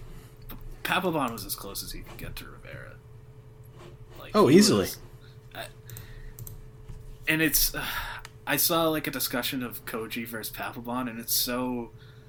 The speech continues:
Speaker 1: they're so different per-, personality-wise and, like, every, in just about every way, but, man, I know how good Koji was for that one year, but Papelbon was, like, that dude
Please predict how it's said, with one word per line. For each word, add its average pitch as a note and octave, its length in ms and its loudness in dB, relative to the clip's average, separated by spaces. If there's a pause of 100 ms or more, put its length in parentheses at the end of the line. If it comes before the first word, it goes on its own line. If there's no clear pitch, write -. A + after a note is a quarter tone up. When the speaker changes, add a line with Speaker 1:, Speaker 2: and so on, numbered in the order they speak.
(1500)
Speaker 1:
they're B2 180 2
so B2 320 4 (120)
different D3+ 460 2
per-, A#2+ 220 -2 (140)
personality-wise G#2 840 -2
and, F#2 80 -14
like, - 200 -14
every, G#2+ 360 -10
in C3+ 220 -6 (140)
just C3+ 180 2
about B2+ 200 -2
every A#2 240 -8
way, A2 260 -6
but, - 160 -8 (340)
man, F2+ 120 -14 (280)
I A2+ 120 -6
know A#2+ 160 -6
how A2+ 160 -6
good F#2+ 200 -10
Koji G2 280 -10
was G#2 200 -8
for - 60 -10
that E2+ 200 -12
one F#2 180 -12
year, F#2 220 -12
but - 120 -18
Papelbon A2+ 600 -10
was, - 220 -8
like, - 280 -14
that - 260 -10
dude D#2 260 -14